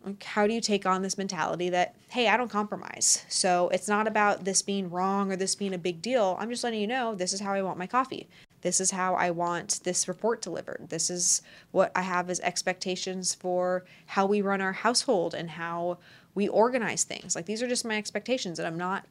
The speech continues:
gonna compromise. I'm entirely unwilling to compromise on what my expectations are." Because then all of a sudden people around you start to know this, and you get more out of everybody in your environment. And then what I've watched Grant do is, like,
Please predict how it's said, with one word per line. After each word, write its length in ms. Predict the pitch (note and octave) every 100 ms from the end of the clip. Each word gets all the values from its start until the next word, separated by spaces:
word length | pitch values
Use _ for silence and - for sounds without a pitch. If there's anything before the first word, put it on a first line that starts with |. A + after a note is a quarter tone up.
| G3
gonna 100 | G3+
compromise. 580 | F#3 E3 E3 D#3+ D#3+
I'm 100 | E3
entirely 580 | E3+ E3 - G3+ G#3 G#3+
unwilling 400 | G3+ F3 E3 E3
to 60 | E3
compromise 540 | F3 D#3+ E3 D#3 -
on 120 | E3
what 120 | E3 -
my 120 | D3+
expectations 680 | - - D#3 - - D#3+ -
are." 220 | - - - - -
Because 300 | F#3 G3+ E3+
then 300 | A3 B3 G#3
all 180 | - F#3+
of 60 | F#3+
a 40 |
sudden 320 | F#3 F#3 F#3+
people 300 | G3+ A3 G#3+
around 320 | F3 F#3 F#3+
you 60 | F#3
start 240 | - E3
to 80 | E3
know 180 | D#3 D#3+
this, 260 | G3 A3+ -
and 180 | F3+ F#3
you 80 |
get 180 | F3+ F3+
more 480 | F3+ F3+ G#3 A3 G3+ -
out 100 | F3
of 100 | E3
everybody 540 | F3+ F3+ G#3 E3+ D#3 E3+
in 80 |
your 120 | E3 D#3+
environment. 520 | D#3+ C3+ C3+ C#3+ -
And 220 | - E3
then 260 | F3 F3 E3 - - - -
what 140 | F#3
I've 100 | F#3
watched 340 | F3 F3 - -
Grant 280 | F#3 A3+
do 240 | G#3 F2 F3
is, 200 | F3 -
like, 240 | E3 -